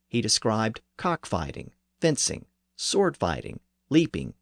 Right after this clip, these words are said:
wrestling, archery, jousting, and javelin throwing. He said the people would go ice skating when the lakes froze over.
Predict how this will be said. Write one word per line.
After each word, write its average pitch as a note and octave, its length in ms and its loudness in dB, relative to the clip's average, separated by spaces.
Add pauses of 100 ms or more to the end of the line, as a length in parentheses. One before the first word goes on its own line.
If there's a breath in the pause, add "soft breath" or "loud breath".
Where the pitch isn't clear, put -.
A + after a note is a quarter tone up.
(160)
wrestling, F#2 580 2 (300)
archery, B2+ 520 0 (300)
jousting, C#3 640 2 (100)
and B2 240 2
javelin B2 560 0
throwing. E2+ 400 0 (840)
He E3+ 100 0
said F3 280 6
the F3 60 -2
people E3 320 0
would C#3+ 160 -2
go C#3+ 320 4
ice F3 280 2
skating G2 500 -2
when A#2+ 140 2
the B2+ 80 4
lakes D3+ 340 2
froze F2+ 320 2
over. C2+ 320 -4